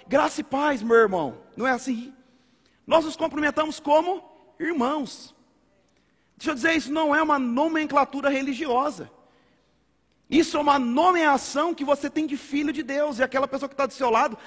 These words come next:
também é filho de Deus e recebeu essa mesma herança juntamente com você. Por isso que nós nos tratamos como irmão.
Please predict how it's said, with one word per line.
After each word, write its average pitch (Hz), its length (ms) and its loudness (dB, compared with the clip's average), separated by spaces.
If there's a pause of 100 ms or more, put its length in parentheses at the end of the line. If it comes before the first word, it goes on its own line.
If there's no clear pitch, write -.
(160)
também 302 520 2
é 349 80 -2
filho 311 280 -2
de 294 100 -2
Deus 277 280 2
e 302 40 0
recebeu 294 540 4
essa 311 220 2
mesma 302 380 2
herança 294 360 2
juntamente 294 460 -4
com 311 160 -6
você. 320 420 2 (420)
Por 277 160 2
isso 359 120 0
que 339 80 -2
nós 330 240 2
nos 339 140 -4
tratamos 320 560 2
como 330 240 2
irmão. 330 420 2